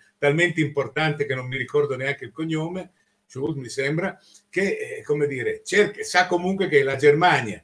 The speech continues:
non può fare a meno del gas russo, a-, salvo chiudere la Volkswagen, l'Audi, la B M W e tutto quello che hanno, e quindi continua a ritagliarsi questo ruolo, come peraltro in parte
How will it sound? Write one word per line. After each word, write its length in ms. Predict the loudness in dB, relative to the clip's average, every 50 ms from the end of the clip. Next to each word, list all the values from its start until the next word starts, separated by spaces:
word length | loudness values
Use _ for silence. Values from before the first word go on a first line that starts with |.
| _ _ _ _ _
non 240 | -2 0 0 0 2
può 160 | 4 4 4
fare 260 | 4 2 4 4 4
a 40 | 4
meno 440 | 4 4 2 2 2 0 -6 -12 _ _ _ _
del 280 | _ 0 2 2 2 4
gas 500 | 4 4 4 6 4 2 -2 -6 -8 0
russo, 600 | 2 4 6 6 4 2 -2 -4 -2 -2 -2 -2 -4 -6 -8 -10 -16 -20 _ _ _ -6
a-, 200 | -4 -4 -4 -4
salvo 440 | 0 2 4 4 4 6 6 6
chiudere 600 | 6 4 2 2 2 4 6 6 4 4 4 0
la 120 | 0 -2 -2
Volkswagen, 880 | -2 -4 -6 -6 -2 0 2 2 4 2 2 0 0 -4 -4 -4 -4
l'Audi, 580 | -4 -4 0 2 4 4 4 2 0 -4 -6 -6
la 160 | -4 -4 -6
B 240 | -2 -2 -2 -2 -2
M 160 | -4 -6 -6 -4
W 280 | -4 -4 -4 -6 -8 -14 _ _ _
e 160 | _ -8 -6
tutto 280 | -4 -4 -2 -2 -2 2
quello 200 | 4 6 6 6
che 180 | 4 2 2 2
hanno, 400 | 2 0 0 -4 -6 -8 -12 _ _ _
e 160 | _ -4 -4 -2
quindi 360 | -2 -2 -2 -4 -6 -8 -10 _ _ _ _
continua 460 | _ 2 2 2 2 2 2 4 4
a 40 | 4
ritagliarsi 560 | 4 4 2 0 0 2 2 2 2 0 -2
questo 260 | -6 -10 -8 -6 -4 -4
ruolo, 420 | -2 -2 -2 -2 -4 -6 -10 -18 _ _ _ _
come 260 | -2 0 2 2 2
peraltro 440 | 4 6 8 8 8 8 6 4 0
in 160 | -2 -2 -2
parte 640 | 2 4 6 6 4 2 0 -2 -4 -4 -4 -4 -8